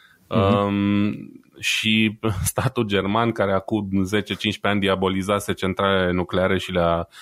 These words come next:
Speaker 2: le-a scos din uz, uh, acum a pus energia nucleară pe lista energiilor verzi. Deci se pare că nu eram chiar așa de nebun. Sau poate sunt, dar acum e nebun, uh, și guvernul german, eu știu.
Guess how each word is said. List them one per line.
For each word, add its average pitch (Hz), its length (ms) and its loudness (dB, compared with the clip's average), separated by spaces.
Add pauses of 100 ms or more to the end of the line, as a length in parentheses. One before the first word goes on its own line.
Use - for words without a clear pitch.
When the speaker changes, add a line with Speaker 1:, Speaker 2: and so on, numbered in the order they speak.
(300)
Speaker 2:
le-a 87 440 0
scos 101 360 -2
din 92 200 2
uz, 135 340 0
uh, 131 220 2
acum 127 240 0
a 127 120 2
pus 123 260 -2
energia 131 340 2
nucleară 127 400 2
pe 123 120 -2
lista 123 300 2
energiilor 123 560 2
verzi. 82 380 -2 (360)
Deci 101 140 0
se 107 120 -2
pare 113 240 -2
că 120 100 -2
nu 120 120 2
eram 90 240 0
chiar 87 160 0
așa 82 220 0
de 80 100 -2
nebun. 78 420 0
Sau 92 160 -2
poate 107 260 -2
sunt, 120 300 0
dar 117 100 2
acum 120 220 0
e 117 140 2
nebun, 117 420 2
uh, 120 440 2
și 117 460 2
guvernul 113 380 2
german, 113 400 2
eu 78 100 0
știu. 101 320 -2